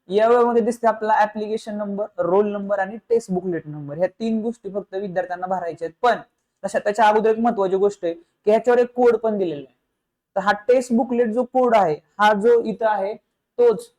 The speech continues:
विद्यार्थ्याच्या पेपरवर पण सेम असला पाहिजे, एवढं विद्यार्थ्यांनी चेक करायचंय. नवोदयला पण विद्यार्थ्यांना हे चेक करावं लागलं होतं. तर आता आपण बघूया, हॉल तिकीटवर आपल्याला ॲप्लिकेशन नंबर, रोल नंबर आणि टेक्स्ट बुकलेट नंबर कुठं असतं, हे क्वेश्चन पेपरवर असणार आहे. आणि ह्या दोन गोष्टी विद्यार्थ्यांना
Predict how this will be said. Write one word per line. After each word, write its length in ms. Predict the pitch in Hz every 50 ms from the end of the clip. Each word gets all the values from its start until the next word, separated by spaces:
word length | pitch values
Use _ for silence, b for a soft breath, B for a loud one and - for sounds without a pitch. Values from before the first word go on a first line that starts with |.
| _
विद्यार्थ्याच्या 580 | 175 202 196 180 180 208 208 214 220 214 233 233 -
पेपरवर 420 | 247 240 240 - 208 208 208 208 208
पण 160 | - 220 226
सेम 340 | 226 - - 240 220 202 196
असला 220 | 208 - - 196 196
पाहिजे, 280 | 196 196 190 180 202
एवढं 200 | 208 208 202 208
विद्यार्थ्यांनी 460 | 208 220 196 170 190 185 190 185 190 185
चेक 240 | - 214 202 190 - -
करायचंय. 340 | 190 180 175 170 170 190 190
नवोदयला 480 | 185 185 196 208 202 190 214 208 208
पण 160 | 202 226 226 226
विद्यार्थ्यांना 340 | 226 185 190 - 185 190
हे 60 | 190 185
चेक 180 | - 208 190 _
करावं 180 | - 175 175 170
लागलं 260 | 165 170 165 165 170
होतं. 180 | 165 165 190 214
तर 400 | - _ _ _ _ _ - 190
आता 260 | 202 202 - 220 220
आपण 260 | 220 220 233 220 220
बघूया, 360 | 220 247 220 226 220 180 180 - - - _ _ _ _ _ _ _ -
हॉल 180 | 190 190 202 196 -
तिकीटवर 400 | 247 214 240 247 - 254 254 247
आपल्याला 440 | 254 247 247 247 233 220 202 208 220 214 - - _ _
ॲप्लिकेशन 640 | - 190 190 - 226 226 233 226 247 240 - 240 233
नंबर, 320 | 233 233 220 220 233 233
रोल 220 | 220 233 233 233 226
नंबर 340 | 220 214 214 208 208 226 226
आणि 160 | 220 220 226
टेक्स्ट 760 | 233 254 - _ _ _ _ _ _ _ - 240 247 226 214
बुकलेट 300 | 220 247 240 233 226 208 220
नंबर 240 | 226 220 226 233
कुठं 280 | 240 262 254 262 233 220
असतं, 220 | 214 - - 220
हे 100 | 220 226
क्वेश्चन 340 | 220 - 254 254 262 254 233
पेपरवर 340 | 220 240 226 208 190 180 165
असणार 320 | 165 165 - - 143 135 131
आहे. 100 | - _ _ _ _ _ _ -
आणि 120 | 160 180 180
ह्या 120 | 196 196
दोन 280 | 196 214 240 254 247 240
गोष्टी 280 | 262 247 254 - 220
विद्यार्थ्यांना 640 | 226 226 196 185 208 - - 208 202 196 190 190 196